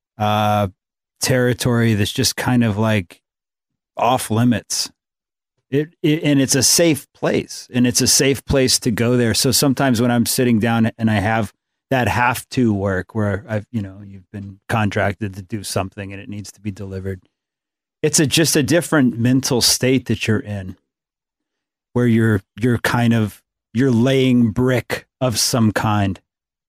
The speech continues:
and you're going, "Okay, I've, I've got this, and I've, here's my drums, here's my bass, here's my guitar." The Haxons is just the, kind of in its own,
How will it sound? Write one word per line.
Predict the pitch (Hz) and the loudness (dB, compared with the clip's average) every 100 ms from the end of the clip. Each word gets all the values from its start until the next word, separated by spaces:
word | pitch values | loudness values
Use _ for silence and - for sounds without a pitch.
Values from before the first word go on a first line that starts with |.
| _ | _
and | 120 113 | 0 2
you're | 113 | 2
going, | 110 107 107 | 2 2 2
"Okay, | 117 - 107 | 0 0 0
I've, | 104 101 _ | -2 -4 _
I've | 104 - | -16 -10
got | 101 92 | -10 -2
this, | 196 196 - | 2 2 2
and | 113 | -2
I've, | 92 | -4
here's | 110 95 123 117 | -10 -2 0 0
my | 98 | 0
drums, | 156 180 165 | 2 2 2
here's | 110 95 | -2 -10
my | 92 | -6
bass, | 160 180 143 | 0 2 2
here's | 120 | 0
my | 110 101 | 0 -4
guitar." | 95 139 143 - _ _ | -4 0 -2 -2 _ _
The | - | -4
Haxons | 110 196 233 - 147 110 | 0 0 0 0 2 2
is | 113 - | -2 -2
just | 135 131 - | -2 -2 0
the, | 139 | -2
kind | - 123 | -2 0
of | 139 | 2
in | 127 | 2
its | 127 - | 0 0
own, | 127 131 120 113 | 0 2 2 0